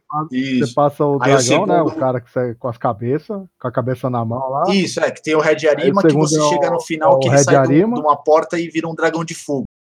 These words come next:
Speaker 2: Isso, e, e a terceira é do, eu, eu
Speaker 1: Ah,
Speaker 2: preciso
Speaker 1: é,
Speaker 2: lembrar
Speaker 1: verdade,
Speaker 2: o nome
Speaker 1: perdão,
Speaker 2: dos
Speaker 1: é isso
Speaker 2: chefes.
Speaker 1: mesmo.
Speaker 2: Não tô lembrando de
Speaker 1: Então,
Speaker 2: cabeça.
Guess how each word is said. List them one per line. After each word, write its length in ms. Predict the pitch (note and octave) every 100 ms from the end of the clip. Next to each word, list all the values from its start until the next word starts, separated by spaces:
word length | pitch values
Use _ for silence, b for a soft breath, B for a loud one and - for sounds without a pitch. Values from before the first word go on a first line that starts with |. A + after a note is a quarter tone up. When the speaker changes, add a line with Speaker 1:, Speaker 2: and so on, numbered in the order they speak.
| _ _ _ -
Speaker 2:
Isso, 160 | B2 -
e, 340 | C#3 D3 C#3
e 60 | D3
a 80 | D3+
terceira 580 | D#3+ D3+ - D#3+ F#3 F3+
é 140 | F3+
do, 220 | F3 F#3 E3 _ _
eu, 100 | D#3+ E3 F3+
eu 140 | F3+
Speaker 1:
Ah, 100 | G#3+
Speaker 2:
preciso 160 | A#3 E3
Speaker 1:
é, 60 | E3+
Speaker 2:
lembrar 60 | D3
Speaker 1:
verdade, 260 | D#3 D#3 D#3+
Speaker 2:
o 40 |
nome 180 | D#3 D#3+
Speaker 1:
perdão, 100 | A#2+
Speaker 2:
dos 140 | G#2+
Speaker 1:
é 40 | G#2
isso 80 | -
Speaker 2:
chefes. 320 | A#2+ A2+ A#2
Speaker 1:
mesmo. 220 | G#2 G2+ _ _ _ _ _ _ _ -
Speaker 2:
Não 80 | A#2+
tô 80 |
lembrando 320 | C3+ B2 B2+ B2+
de 80 |
Speaker 1:
Então, 140 | C#3+ C#3+
Speaker 2:
cabeça. 500 | B2+ A2+ A2 -